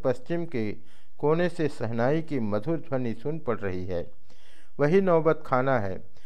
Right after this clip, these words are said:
संध्या की रागनी बज रही है। आनंदमयी के नित्य उत्सव से जीवों को मानो यह शिक्षा मिल रही है, कोई निरानंद न होना। ऐहिक भावों में सुख और दुख तो है ही,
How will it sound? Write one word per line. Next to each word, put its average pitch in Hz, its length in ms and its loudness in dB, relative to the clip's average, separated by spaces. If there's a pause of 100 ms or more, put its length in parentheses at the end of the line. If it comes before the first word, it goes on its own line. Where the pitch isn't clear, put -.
(280)
संध्या 156 360 4
की 170 220 2
रागनी 135 480 4
बज 120 240 0
रही 120 240 0
है। 87 260 -2 (540)
आनंदमयी 170 720 2
के 156 220 -2
नित्य 156 340 -2
उत्सव 123 460 0
से 147 220 -2
जीवों 135 400 -2
को 139 200 0
मानो 131 520 2 (320)
यह 139 120 2
शिक्षा - 460 -2
मिल 107 160 0
रही 113 280 -2
है, 87 200 -2 (640)
कोई 180 220 6
निरानंद 165 560 6
न 123 140 2
होना। 113 540 0 (500)
ऐहिक 160 460 4
भावों 147 400 4
में 165 340 0 (380)
सुख 190 280 0
और 139 200 2
दुख 151 300 -2
तो 139 240 0
है 104 220 2
ही, 101 260 -2